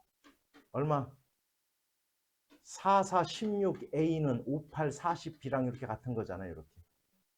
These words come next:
A는 뭐랑 같아, A는? 얼마? 십육분의 사십 B. 얼마에 약분하면? 어,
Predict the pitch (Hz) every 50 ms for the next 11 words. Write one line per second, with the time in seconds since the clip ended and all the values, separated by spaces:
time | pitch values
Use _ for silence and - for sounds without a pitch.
0 | - - 131 160 190 196 196 185 160 160 170 175 165 160 156 156 151 143 139 143
1 | 143 139 139 139 127 - _ _ _ _ _ _ _ _ _ _ _ _ _ _
2 | _ _ _ _ _ _ - _ _ _ _ _ _ _ _ _ - 104 117 131
3 | 147 165 165 151 - _ _ _ _ _ _ _ _ _ _ _ _ _ _ _
4 | _ _ _ _ _ _ _ _ _ _ _ _ _ _ _ _ _ _ _ _
5 | _ - 226 220 214 220 220 220 220 _ _ _ _ _ _ 190 190 185 - _
6 | _ - - - 208 208 202 190 190 196 165 165 160 160 - 170 160 - - -
7 | - 117 110 101 - 120 151 156 143 135 131 120 117 - - 117 107 98 101 95
8 | - _ _ _ _ _ _ _ _ _ _ _ _ _ _ _ _ _ _ _
9 | _ _ _ _ _ _ _ _ _ _ _ _ _ _ _ _ _ _ _ _
10 | _ _ _ _ _ _ _ _ _ _ _ _ _ _ _ _ _ _ _ 190
11 | _ _ _ _ 190 - - 175 - _ _ _ - - - - 107 110 95